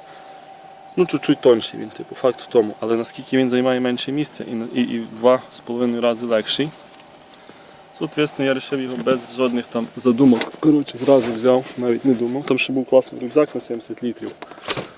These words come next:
І він коштував тридцять євро. Я собі переводив, скільки я не переводив, сімсот гривень. У нас за сімсот гривень коли ж ті не купиш рюкзака, тим більше, що там по-любому якась там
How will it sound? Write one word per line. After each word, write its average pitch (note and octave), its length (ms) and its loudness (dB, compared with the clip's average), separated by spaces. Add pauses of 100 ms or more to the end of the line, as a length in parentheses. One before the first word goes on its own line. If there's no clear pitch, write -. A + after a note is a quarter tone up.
(760)
І C3+ 60 4
він C3+ 160 4
коштував C#3+ 400 2
тридцять C3+ 380 -6
євро. C3 340 4
Я C3+ 120 0
собі D#3+ 200 2
переводив, D#3+ 520 8
скільки - 240 0
я D#3+ 40 6
не D3+ 80 2
переводив, D3+ 420 4
сімсот C3+ 320 -4
гривень. B2+ 340 2
У - 20 -2
нас C#3+ 180 2 (140)
за - 80 -6
сімсот - 240 -12
гривень C#3+ 280 -2
коли C#3 160 -2
ж - 80 -12
ті E3+ 100 0
не D#3+ 80 2
купиш - 320 -12 (280)
рюкзака, A#2 380 -2
тим A#2+ 180 -6
більше, C3+ 240 0
що - 140 -14
там C3+ 160 4 (760)
по-любому C#3 420 2
якась C3+ 260 -6
там C3 180 -4